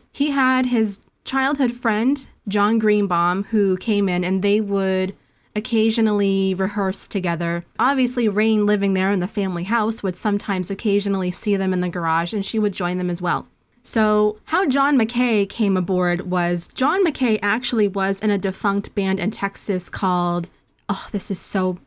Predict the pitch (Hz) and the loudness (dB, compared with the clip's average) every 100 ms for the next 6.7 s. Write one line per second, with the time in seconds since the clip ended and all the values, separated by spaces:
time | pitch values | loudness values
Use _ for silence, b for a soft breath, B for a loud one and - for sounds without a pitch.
0 | - 220 285 269 - - 202 202 170 - | -6 -4 -2 -4 -4 -2 -2 -2 -6 -8
1 | - 220 b b b - 220 247 349 - | -8 -8 b b b -4 0 2 2 2
2 | 349 349 330 359 370 190 139 107 226 _ | 2 4 4 4 2 0 -2 -4 -10 _
3 | _ 185 185 147 127 214 220 _ - 220 | _ -12 -8 -4 -4 -4 -10 _ -2 2
4 | 240 277 277 269 254 185 160 - - - | 2 4 4 4 2 0 -2 -6 -14 -20
5 | _ _ _ - 214 - - - 262 240 | _ _ _ -4 -2 -2 -2 0 2 2
6 | 208 233 208 190 - 170 160 | 2 2 0 0 -2 -4 -6